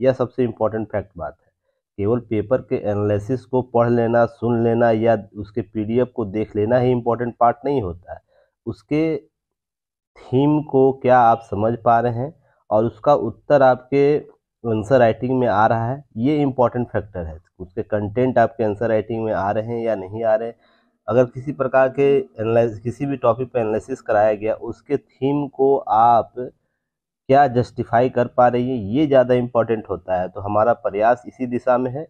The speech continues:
एक प्रयास और भी आप लोगों के लिए किया गया है, पीटी इनसाइट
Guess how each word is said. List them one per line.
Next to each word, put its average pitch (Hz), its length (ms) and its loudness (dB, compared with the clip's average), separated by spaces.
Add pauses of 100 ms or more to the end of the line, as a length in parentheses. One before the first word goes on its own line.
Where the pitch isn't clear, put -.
(100)
एक 123 220 -6
प्रयास 127 380 2
और 123 180 2
भी 131 140 -2
आप 123 200 2
लोगों 123 120 -2
के 127 120 -8
लिए 127 80 -2
किया 127 280 0
गया 127 240 -2
है, 151 80 -12 (440)
पीटी 135 380 0
इनसाइट 135 480 2